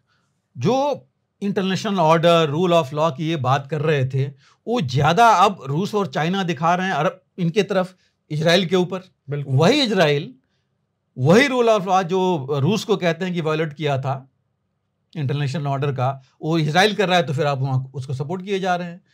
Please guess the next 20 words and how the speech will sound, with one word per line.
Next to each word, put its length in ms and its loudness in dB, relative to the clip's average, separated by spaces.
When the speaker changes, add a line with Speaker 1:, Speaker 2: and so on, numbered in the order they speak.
Speaker 1:
तो 100 -12
ये 160 4
एक 100 -2
और 180 4
चीज़ 220 0
आ 80 4
रही 120 -2
है, 60 2
और 120 4
इसकी 320 -4
वजह 300 2
से 300 -10
within 500 4
कुछ 220 -4
थिंक 220 -6
टैंक, 340 -2
यूरोपियन 440 0
यूनियन 360 0
के 160 4
भी 320 -4